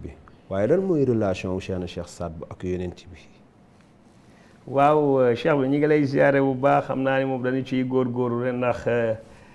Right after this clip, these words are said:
Speaker 2: Cheikhna Cheikh Saad Bou, euh, waxal na boppam ne euh, moom nekkul ku ñuy xam, Yàlla mi ko sàkk rek moo ko xam.
Speaker 1: Mhm.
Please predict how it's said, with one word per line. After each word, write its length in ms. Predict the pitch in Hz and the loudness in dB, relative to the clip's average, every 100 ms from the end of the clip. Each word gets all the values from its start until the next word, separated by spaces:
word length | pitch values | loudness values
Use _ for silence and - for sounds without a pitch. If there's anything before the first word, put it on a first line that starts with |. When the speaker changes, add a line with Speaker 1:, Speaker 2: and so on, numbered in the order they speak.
| - - | -20 -20
Speaker 2:
Cheikhna 320 | - 123 127 | -6 -4 -2
Cheikh 240 | 123 131 131 | 0 2 2
Saad 320 | 139 131 131 | 4 4 4
Bou, 220 | 120 139 - - - - - - | 0 -4 -6 -20 -20 -20 -20 -8
euh, 300 | 120 120 117 | -4 -2 -2
waxal 400 | 123 127 143 147 | -2 4 6 6
na 180 | 139 139 | 8 6
boppam 600 | 127 139 143 - 123 120 | 6 4 2 4 2 2
ne 280 | 120 117 120 - - - 120 | -2 -2 -2 -6 -20 -20 -10
euh, 340 | 123 120 117 107 | -4 -2 0 -2
moom 280 | 120 120 | -2 -4
nekkul 440 | 123 135 - 123 120 | 0 -2 -2 -8 -6
ku 100 | 120 | -6
ñuy 160 | 120 120 | -6 -4
xam, 240 | 117 120 | -4 -4
Yàlla 400 | 120 120 120 120 | -4 -4 -4 -4
mi 180 | 117 123 - | -6 -8 -6
ko 220 | 117 113 | -4 -4
sàkk 340 | - 113 107 | -4 -8 -4
rek 140 | 113 113 | -6 -4
moo 160 | 117 110 | -6 -6
ko 80 | 110 | -6
xam. 260 | - 95 92 - | -8 -12 -14 -16
Speaker 1:
Mhm. 80 | 110 | -14